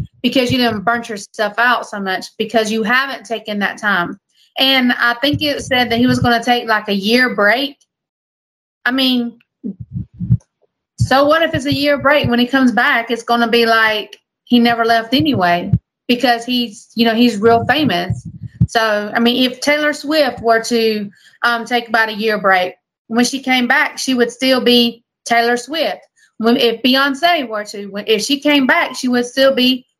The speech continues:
Beyonce. There's just some people that nobody can take their place, but they still need that time to take care of their, their health, their mental health.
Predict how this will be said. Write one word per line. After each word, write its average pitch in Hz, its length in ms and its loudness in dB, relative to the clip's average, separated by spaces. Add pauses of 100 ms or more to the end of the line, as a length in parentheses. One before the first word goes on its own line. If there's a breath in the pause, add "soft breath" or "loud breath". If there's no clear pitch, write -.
(180)
Beyonce. 226 840 0 (560)
There's 262 180 0
just 285 220 -2
some 269 180 2
people 269 300 2
that 240 200 0
nobody 233 380 0
can 240 180 -6
take 214 200 -8
their 196 140 0
place, 202 540 -4 (760)
but 285 300 2
they 240 180 2
still 269 340 0
need 226 400 2
that 220 220 -4
time 226 500 -2 (280)
to 262 100 2
take 247 280 0
care 240 360 2
of 214 340 0 (140)
their, 220 500 0
their 220 240 0
health, 247 420 0 (100)
their 208 120 2
mental 233 400 0
health. 180 320 -2